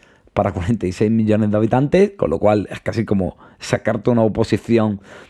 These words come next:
de notaría, y ahí, en cambio, la especialidad dura cuatro años. Es muy llamativo cómo se entiende que a través de un máster solo necesitas un año y medio o dos,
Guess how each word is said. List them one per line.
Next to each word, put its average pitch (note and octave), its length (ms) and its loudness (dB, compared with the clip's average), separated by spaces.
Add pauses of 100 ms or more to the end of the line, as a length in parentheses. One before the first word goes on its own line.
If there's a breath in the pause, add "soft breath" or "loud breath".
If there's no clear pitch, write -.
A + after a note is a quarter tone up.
(120)
de A#2+ 160 2
notaría, C3+ 560 2
y A#2 80 6
ahí, C3 240 6
en E3 120 0
cambio, E3 280 2
la D#3 80 4
especialidad A#2 580 2
dura C#3+ 220 4
cuatro A#2 640 2 (260 loud breath)
años. F#2 440 0 (420 loud breath)
Es A#2 100 6
muy D3+ 180 6
llamativo D#3+ 760 4
cómo B2+ 220 4
se - 140 0
entiende B2 720 2 (360 soft breath)
que G2+ 100 2
a G2+ 60 0
través A2 320 0
de A#2+ 60 -2
un B2+ 140 -4
máster B2+ 380 0
solo A#2 280 2
necesitas A2+ 460 -2
un G#2+ 140 0
año A#2+ 180 2
y A#2 40 4
medio D3 600 2
o C3+ 140 6
dos, D#3+ 320 4